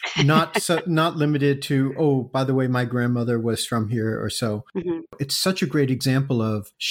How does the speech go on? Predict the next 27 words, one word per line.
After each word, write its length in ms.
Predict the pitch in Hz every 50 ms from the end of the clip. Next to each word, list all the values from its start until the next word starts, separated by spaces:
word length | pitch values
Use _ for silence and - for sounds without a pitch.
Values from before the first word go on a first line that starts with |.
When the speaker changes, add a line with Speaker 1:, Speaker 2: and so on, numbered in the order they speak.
| - 147
Speaker 1:
showcasing 580 | 139 139 - 143 127 131 - 143 135 123 123 117
the 60 | 120
kind 320 | 120 - - 135 131 131 127
of 80 | 120 -
thing 220 | - 131 123 123
that 200 | 120 117 - -
you 120 | 127 120 117
would 120 | 117 107
do 480 | - 120 117 117 113 113 110 113 - - - - _
for 260 | _ - - 143 127 123
a 40 | 123
friend. 420 | - - 180 165 104 - 120 - - _ _ _ _
Speaker 2:
Yeah. 200 | 226 247 214 175 - _ _ _ _ -
Speaker 1:
I 100 | 135 143
got 220 | 143 151 131 -
to 80 | - 135
then 220 | 120 139 151 165
share 280 | 151 - - 135 120 117
it 100 | - -
with 180 | 123 110 -
my 120 | 123 123 143
wife 260 | 151 120 104 - -
and 100 | 113 104
kids, 320 | - 113 104 104 101 -
and 120 | 113 107 107
they 120 | 120 135
were, 480 | 139 131 120 110 110 107 104 101 107